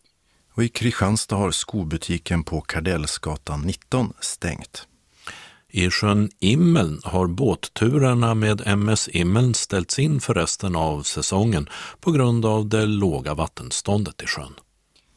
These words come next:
Speaker 1: I Lockarp söder om Malmö har hamburgerkedjan Max öppnat en ny restaurang. Adressen är Firmagatan ett, intill Yttre Ringleden.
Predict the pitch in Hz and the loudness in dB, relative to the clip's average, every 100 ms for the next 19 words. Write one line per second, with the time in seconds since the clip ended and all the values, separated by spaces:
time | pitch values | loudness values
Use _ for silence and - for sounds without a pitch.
0 | _ - 90 - 85 113 - - 104 139 | _ -6 -6 -4 0 0 -2 -2 -2 -2
1 | - - - - 104 98 98 107 95 85 | -4 -10 -6 -2 0 2 4 4 2 2
2 | 113 160 90 104 85 85 80 87 90 85 | 2 2 2 2 2 0 0 0 0 -2
3 | - - 87 80 78 87 78 98 127 - | -4 -4 -2 -2 0 -2 0 -2 -2 -4
4 | - - - - - - 123 - 95 78 | -8 -8 -14 -20 -16 -6 -4 0 -2 0
5 | 73 87 98 87 78 - 85 78 76 - | 0 0 -2 -4 -4 -4 -4 -4 -6 -12
6 | - - - - _ 80 78 92 - 90 | -20 -18 -18 -18 _ -8 -2 -2 0 0
7 | 82 80 - 104 82 80 78 78 78 87 | 0 -2 -2 0 2 0 0 -4 -4 -6
8 | - 143 - - - - - 92 80 - | -2 -4 -4 -12 -12 -14 -6 -4 -4 -6
9 | 82 76 110 - - 82 65 82 82 71 | -8 -8 -8 -10 -6 -6 -4 -6 -6 -4
10 | 95 90 78 | -2 -2 -4